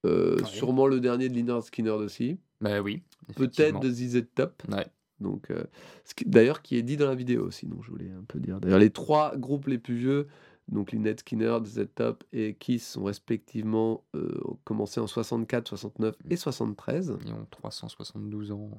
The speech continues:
Speaker 1: <laughs> À peu près. Il y a cinq groupes formés en deux mille dix-huit et un en deux mille dix-neuf, Last Temptation, dont on attend le premier album Last Temptation,
Speaker 2: Hmm.
Speaker 1: sauf qu'on avait déjà dit que la dernière fois que c'était pas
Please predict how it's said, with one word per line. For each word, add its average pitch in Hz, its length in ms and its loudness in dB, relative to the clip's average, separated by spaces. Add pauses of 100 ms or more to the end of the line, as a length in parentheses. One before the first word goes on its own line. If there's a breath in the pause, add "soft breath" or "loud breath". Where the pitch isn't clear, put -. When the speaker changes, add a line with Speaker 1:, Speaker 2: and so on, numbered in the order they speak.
(220)
Speaker 1:
<laughs> - 120 -8
À 127 60 -2
peu 107 160 -4
près. 104 200 -6 (1120 loud breath)
Il 143 60 10
y 160 80 12
a 170 160 4
cinq 226 320 2
groupes 240 260 0
formés 190 320 2
en 190 120 6
deux 170 120 0
mille 180 160 4
dix-huit 175 520 0
et 143 200 4
un 175 200 4 (100)
en 135 140 6
deux 131 200 -2
mille 156 200 0
dix-neuf, 143 560 0 (100)
Last 139 400 0 (140)
Temptation, 127 680 0 (220)
dont 123 180 2
on 120 60 2
attend 139 360 -2 (120)
le 110 100 -2
premier 120 220 -2
album 110 320 -2
Last 110 240 -6
Temptation, 127 540 -2
Speaker 2:
Hmm. 117 120 -4
Speaker 1:
sauf - 240 -6
qu'on 113 140 -6
avait 104 180 -2
déjà 107 180 -2
dit 113 160 -6
que 113 60 -6
la 113 60 -4
dernière 104 240 -6
fois 117 140 -4
que - 60 -16
c'était - 200 -12
pas 107 380 -2